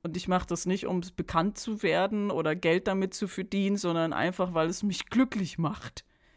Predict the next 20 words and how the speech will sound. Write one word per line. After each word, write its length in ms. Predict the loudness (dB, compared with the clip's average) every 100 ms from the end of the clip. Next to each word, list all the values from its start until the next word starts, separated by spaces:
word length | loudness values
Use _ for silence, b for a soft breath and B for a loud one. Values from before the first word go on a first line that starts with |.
| _ _
so 220 | -2 4 4
etwas 380 | 4 0 -2
zu 140 | -2 -4
produzieren. 840 | -2 -2 -2 -2 0 2 0 -2 B B -4
Und 140 | 4
dann 160 | 4 6
hast 260 | 4 6
du 60 | 6
am 100 | 6
Ende, 220 | 6 6
selbst 240 | 4 2 2
wenn 140 | 0
du 80 | 0
nix 420 | 0 0 2 2
dafür 260 | 0 0 -4
bekommst, 560 | -4 0 0 0 -6
hast 240 | -6 -6 -6
du 140 | -6
etwas 440 | -4 -4 -4 -4 -4
kreiert, 600 | -2 4 4 4 -2